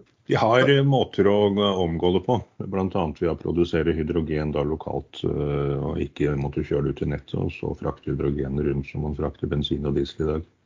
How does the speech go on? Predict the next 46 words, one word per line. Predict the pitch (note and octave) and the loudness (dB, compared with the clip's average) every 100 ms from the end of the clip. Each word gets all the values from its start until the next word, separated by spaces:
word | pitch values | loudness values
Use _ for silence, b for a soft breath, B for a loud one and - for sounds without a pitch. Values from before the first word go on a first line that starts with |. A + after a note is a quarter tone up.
| _ | _
Så, | - D#2+ D#2 D#2 D2+ B B B B | -4 -2 0 -4 -8 B B B B
så | - F2+ F2+ | 0 6 8
det, | F#2 | 6
det, | G2 G2 | 4 2
det | E2 | 2
er | D#2+ | 2
nok | E2+ | 2
ikke | G#2 C3+ - | 2 4 2
så | F#2 F2 | 4 2
svart | - D#2+ - | 2 -4 -2
og | E2 | -2
mørkt | C#2+ - | -4 -6
som, | E2+ D#2+ D#2+ | -4 -2 -2
eh, | D#2+ E2 D#2 | -2 -2 -2
som | E2 D#2+ | -2 -2
det | D#2 | -2
kan | E2 | 0
høres | D#2 D2 D2 | 0 -2 -4
ut | D#2 - - - | -8 -8 -12 -8
som | D#2 | -6
du | D#2+ | -4
sier | D#2+ E2 | 0 0
der, | F2 G2 - _ | 2 -2 -4 _
men, | F#2 F2 | -6 -4
eh, | F2 E2 D#2+ D#2+ b b b b b b _ _ _ _ - | -4 -6 -8 -10 b b b b b b _ _ _ _ 0
det | F#2 | 4
vil | F#2 F#2+ | 6 6
også | - A2+ | 4 0
bli | F#2+ E2 E2+ E2+ E2 - _ | 4 4 6 6 4 -4 _
bygging | G2+ D#2+ D2+ D#2 | 2 2 0 -2
av | E2 E2+ E2+ E2+ | -4 -4 -6 -6
vesentlig | D#2+ - - D#2 F2 F2 F2 - | -6 -8 -10 -8 -4 -4 -6 -10
flere | - E2 D2 D#2+ | -6 -4 -2 -2
lokale | E2+ E2+ - D#2 D2 D#2 E2 - F2 | -2 -4 -2 -2 0 2 0 -4 -2
nett | G2+ F#2+ F#2 - - - - | -2 -2 -14 -18 -20 -20 -16
enn | D#2 | -8
det | E2+ | -4
er | E2 E2 | -4 -2
i | |
dag. | F2 F2 - | -4 -4 -8
I | F2 | -6
dag | E2+ F2 | -4 -4
er | D#2+ D#2 | -2 -2
det | D#2+ | -2
veldig | D2 D#2 | -2 -2
mye | D2+ D2+ | -2 -4